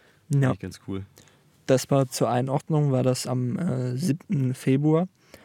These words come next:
Speaker 1: Und bevor wir weiter mit der Südinsel machen, würde ich vielleicht noch kurz auf den sechsten Februar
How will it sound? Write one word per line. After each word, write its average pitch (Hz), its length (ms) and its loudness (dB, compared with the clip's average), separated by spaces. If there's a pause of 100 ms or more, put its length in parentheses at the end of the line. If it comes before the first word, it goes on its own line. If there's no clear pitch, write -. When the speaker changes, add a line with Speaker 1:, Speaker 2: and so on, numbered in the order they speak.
(340)
Speaker 1:
Und 123 240 2
bevor 123 340 2
wir 123 140 0
weiter 123 220 0
mit 131 140 0
der 127 120 2
Südinsel 143 420 2
machen, 139 400 0
würde 127 180 0
ich - 100 -8
vielleicht 127 360 -2
noch 127 300 -4
kurz - 260 -6
auf 135 140 -4
den 123 240 0
sechsten 127 360 -2
Februar 165 500 0